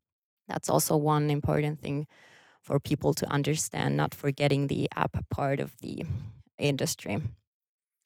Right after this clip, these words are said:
Then the second part is, uh, the legislation, like Daniel also said, the cookie guidelines. We have the Finnish Traficom, which is, uh, like, the transport and communications agency,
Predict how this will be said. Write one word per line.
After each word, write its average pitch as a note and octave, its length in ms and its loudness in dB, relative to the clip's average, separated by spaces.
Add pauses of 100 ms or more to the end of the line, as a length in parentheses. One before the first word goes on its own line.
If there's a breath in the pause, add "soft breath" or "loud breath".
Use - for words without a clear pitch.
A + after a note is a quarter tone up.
Then E3 140 4
the D#3 100 4
second D#3 420 2
part D3+ 280 2
is, D3+ 280 0
uh, - 320 4
the - 120 2
legislation, D3+ 800 2
like D3 220 2
Daniel D3+ 400 2
also D#3 260 0
said, D3 400 4 (380 soft breath)
the D3+ 80 -6
cookie D#3 280 2
guidelines. C#3+ 720 4
We D3 120 2
have D3 460 2
the - 80 -4
Finnish D3 420 2
Traficom, F3 720 4 (340 soft breath)
which C3 160 -2
is, C#3 220 4
uh, F#2 180 6
like, F2 180 2
the - 80 -10
transport D3 760 2 (300)
and C#3 200 -4
communications E3+ 600 2
agency, A3 640 2